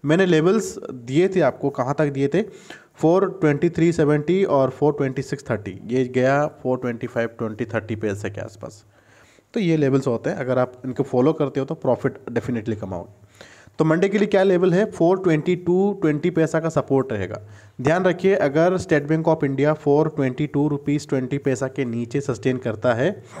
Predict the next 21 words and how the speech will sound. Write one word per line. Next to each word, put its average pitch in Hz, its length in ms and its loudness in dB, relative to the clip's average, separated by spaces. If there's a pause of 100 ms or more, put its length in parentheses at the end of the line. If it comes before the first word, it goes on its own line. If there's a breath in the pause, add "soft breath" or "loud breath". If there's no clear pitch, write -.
(1200 loud breath)
आप 131 180 0
लोग 165 140 2
सेल 170 260 2
कर 180 140 2
सकते 170 340 -2
हो। 175 160 2
पहला 165 340 2
टारगेट 160 380 2
रहेगा 151 300 2
फ़ोर 151 300 2
वन 151 200 2
नाइन, 143 400 0 (520 loud breath)
दूसरा 160 360 2
टारगेट 151 360 2
रहेगा 143 200 0
फ़ोर 143 280 2
वन 139 160 2
सेवन, 139 400 -2
तीसरा 170 440 0
रहेगा 143 360 0
फ़ोर 143 600 -2